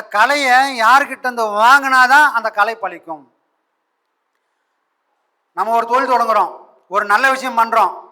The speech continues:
என்ன சாமி, ஒரு நல்ல தொழில் தொடங்குறோம்னா என்ன பண்ணுவான்? வீட்டுல இருக்கிற பெரியவங்ககிட்ட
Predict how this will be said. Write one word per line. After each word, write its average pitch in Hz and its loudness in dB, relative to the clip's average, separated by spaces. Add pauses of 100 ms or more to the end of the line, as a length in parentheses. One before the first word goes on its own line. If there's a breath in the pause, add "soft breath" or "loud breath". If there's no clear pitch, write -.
(1600)
என்ன 202 -4
சாமி, 220 -4 (760)
ஒரு 226 -6
நல்ல 269 0
தொழில் 269 0
தொடங்குறோம்னா 240 0
என்ன 254 2
பண்ணுவான்? 190 -2 (440)
வீட்டுல 240 -8
இருக்கிற 208 -4
பெரியவங்ககிட்ட 214 -6